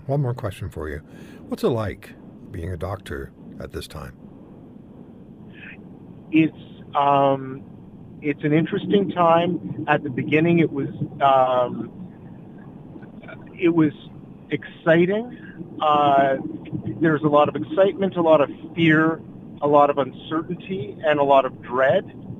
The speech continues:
Speaker 2: At this point, there's a lot of frustration and a lot of fatigue. I think that, um, we're all, we've all been working very hard for a very long time. Very few of us have had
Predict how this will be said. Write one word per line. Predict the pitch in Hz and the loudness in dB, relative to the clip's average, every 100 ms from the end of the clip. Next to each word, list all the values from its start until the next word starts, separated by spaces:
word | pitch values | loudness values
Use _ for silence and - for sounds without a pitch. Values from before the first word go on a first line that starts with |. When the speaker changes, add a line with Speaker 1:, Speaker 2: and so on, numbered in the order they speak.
| - - - | -16 -16 -8
Speaker 2:
At | 143 147 180 | -8 -2 0
this | 180 - 190 | 0 -4 0
point, | 170 165 - - - - - | 2 2 -4 -16 -18 -18 -4
there's | 156 147 | -2 0
a | |
lot | 143 139 139 | 2 4 4
of | - 123 | -2 0
frustration | 139 - - 156 165 - 170 165 - - - | 0 -2 -2 2 2 0 -6 -8 -10 -16 -6
and | 147 | -2
a | 143 | 4
lot | 139 139 | 6 6
of | - | 4
fatigue. | - 131 - 147 120 107 - - - - - - | -6 -10 -8 -8 -8 -10 -14 -14 -16 -16 -16 -6
I | 139 | -4
think | - 160 160 - | 0 -2 -2 -2
that, | 156 143 - - 151 | 2 2 0 -8 0
um, | 139 131 131 127 - - - - - | 2 4 2 -2 -12 -16 -16 -18 -4
we're | 147 147 147 | 0 2 2
all, | 151 156 165 170 165 160 160 160 156 | 6 8 8 8 8 6 4 2 -2
we've | 147 147 | 0 2
all | 151 | 2
been | 156 151 | 2 0
working | 147 143 139 117 | -2 -2 -10 -2
very | 143 165 | 0 2
hard | 151 151 151 151 | 4 2 2 -2
for | 151 | 0
a | |
very | 143 143 143 | 4 4 4
long | 135 135 | 4 2
time. | - 139 139 139 - - - | 0 2 2 0 -10 -10 2
Very | 151 151 - | 2 2 2
few | 151 | 2
of | 147 | 6
us | 143 147 | 4 2
have | - | -2
had | 135 131 131 | 4 4 4